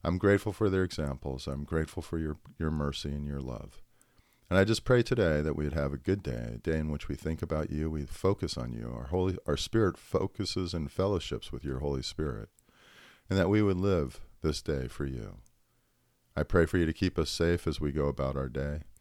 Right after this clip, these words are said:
Watch over our families and those we love. It's in Jesus' name I pray.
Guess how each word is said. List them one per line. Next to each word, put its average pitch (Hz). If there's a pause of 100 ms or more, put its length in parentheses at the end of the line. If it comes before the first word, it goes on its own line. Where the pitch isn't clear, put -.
(340)
Watch 69
over 78
our 71
families 73
and 65
those 65
we 80
love. 55 (540)
It's -
in 71
Jesus' 73
name 69
I 73
pray. 50